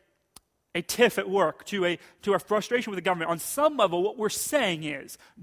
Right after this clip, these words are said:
"Don't you know who I am? How dare you do that to me?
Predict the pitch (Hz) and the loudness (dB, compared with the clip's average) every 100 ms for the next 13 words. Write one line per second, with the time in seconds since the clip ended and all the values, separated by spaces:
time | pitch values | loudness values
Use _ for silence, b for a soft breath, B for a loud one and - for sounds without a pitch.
0 | - 214 269 254 226 220 226 208 196 190 | 0 4 4 2 -6 -4 -4 -4 0 2
1 | 180 - 202 180 165 165 160 151 139 - | 0 -2 -4 2 6 6 4 -2 -6 -12
2 | _ _ _ _ _ _ _ _ - 214 | _ _ _ _ _ _ _ _ 2 4
3 | 269 202 226 220 196 196 160 190 190 170 | 4 2 2 2 0 -6 -6 -2 4 4
4 | - 170 156 143 | 2 -8 -6 -8